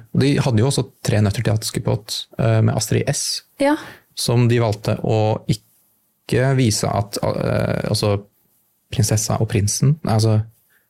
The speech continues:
Speaker 1: Askepott og prinsen kyssa, men de ville heller vise at det var et homofilt kjærestepar som kyssa. Var det de, eh, og hvem var det igjen?
Speaker 2: Ja, men det, det synes jeg ikke var så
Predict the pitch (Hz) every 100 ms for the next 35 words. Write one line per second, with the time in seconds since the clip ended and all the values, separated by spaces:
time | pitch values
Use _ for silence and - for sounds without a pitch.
0 | _ - 107 - 107 107 113 110 98 -
1 | 107 110 - _ - 120 - - - 135
2 | 123 113 113 113 107 104 110 110 - -
3 | - _ 117 104 - 104 104 - - 110
4 | 107 113 113 - _ _ _ _ _ -
5 | 135 131 - - - 110 107 107 98 107
6 | - _ _ _ _ _ - 107 104 -
7 | 98 104 110 110 107 107 104 101 101 _
8 | _ _ _ _ _ _ _ _ 117 101
9 | 98 110 101 101 101 87 95 107 110 _
10 | _ _ - _ _ _ _ _ - -
11 | - 208 226 254 202 262 254 202 185 202
12 | - - 196 175